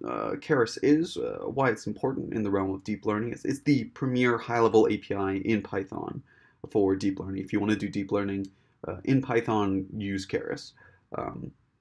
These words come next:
and we talked a little bit about how to install it and what, what future plans are it. Um, so let's, let's just give it a go. Um, so Keras has some, you know, guiding principles. User friendliness, it's super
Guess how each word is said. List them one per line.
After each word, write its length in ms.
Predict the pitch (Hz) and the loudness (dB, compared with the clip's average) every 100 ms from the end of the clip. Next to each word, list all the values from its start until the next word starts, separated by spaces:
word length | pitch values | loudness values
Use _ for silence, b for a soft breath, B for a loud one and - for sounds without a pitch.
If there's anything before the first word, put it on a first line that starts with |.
| _ | _
and 60 | 123 | 0
we 60 | |
talked 200 | 127 120 | 4 4
a 40 | 123 | 6
little 160 | 113 | 8
bit 80 | 107 | 8
about 240 | 101 98 95 | 4 0 -2
how 80 | |
to 120 | 101 95 | -2 -2
install 380 | 92 - 110 | 0 2 4
it 100 | 104 | 2
and 80 | 95 | 0
what, 160 | 98 - | -4 -4
what 140 | 101 | -6
future 300 | - 110 101 | -4 -4 -4
plans 400 | - 98 101 101 | -6 -6 -6 -6
are 180 | - 50 | -6 -6
it. 100 | - _ _ _ _ - | -8 _ _ _ _ -10
Um, 340 | 104 - - - _ _ | -6 -6 -6 -12 _ _
so 140 | - | 0
let's, 340 | 135 139 - - | 0 0 -6 0
let's 180 | 120 - | 0 0
just 380 | 117 - - | -8 -8 -14
give 160 | 107 107 | -4 -2
it 80 | 90 | -2
a 60 | |
go. 360 | - 101 101 - _ _ _ _ _ _ _ _ _ _ - - | -4 -6 -6 -14 _ _ _ _ _ _ _ _ _ _ -12 -4
Um, 340 | 107 101 - _ _ _ _ | -2 -2 -6 _ _ _ _
so 520 | - - 147 139 127 - | -8 6 8 8 4 -2
Keras 420 | 143 - - - | -8 -2 -2 0
has 260 | 123 135 - | -2 -2 0
some, 420 | 120 139 147 143 | 2 4 2 0
you 280 | - 98 110 | -6 -6 -4
know, 140 | 101 92 | -4 -2
guiding 340 | 110 107 104 98 | 0 2 0 -2
principles. 680 | 98 95 101 104 98 92 - b b b b b _ _ _ - | -4 -4 2 4 4 0 -12 b b b b b _ _ _ 4
User 260 | 202 202 | 12 12
friendliness, 600 | 175 185 170 160 151 143 151 | 12 10 12 12 10 6 2
it's 180 | 143 | 2
super 360 | - 143 123 | 4 4 4